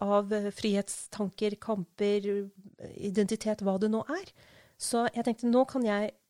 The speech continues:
lære bort det jeg har lært, eh, dele av min erfaring, å, å bygge en større, eh, plattform hvor alle er inkludert. En veldig idealistisk tanke, men ja, så var jeg en idealist som sa ja til dette.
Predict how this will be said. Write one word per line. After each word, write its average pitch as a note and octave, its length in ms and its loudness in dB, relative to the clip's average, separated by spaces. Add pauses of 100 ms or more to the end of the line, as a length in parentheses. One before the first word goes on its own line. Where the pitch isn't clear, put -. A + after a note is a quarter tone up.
lære G3+ 340 -4
bort G#3+ 300 -6
det A3 100 0
jeg G3+ 100 2
har A3+ 120 2
lært, - 360 -6 (280)
eh, G#3 80 -6
dele F#3+ 360 4
av G3 60 2
min G3+ 180 2
erfaring, G#3+ 460 0 (560)
å, G#3+ 120 0 (140)
å G#3 60 0
bygge F#3+ 360 0
en F#3+ 140 -2
større, F3 400 -2 (140)
eh, - 140 -4
plattform F#3 360 -2
hvor G3 120 -2 (120)
alle D#3 240 2
er - 100 -14
inkludert. D#3+ 640 -4
En C#4+ 120 2
veldig B3 220 4
idealistisk C4 640 4
tanke, D4+ 340 4
men D4 240 6 (180)
ja, A#3+ 420 4
så C4 180 -2
var G3 200 2
jeg B3 120 2
en C4 100 0
idealist C4 360 2
som A#3 100 -2
sa G3+ 140 2
ja F3+ 180 4
til E3 200 -4
dette. D#3+ 240 0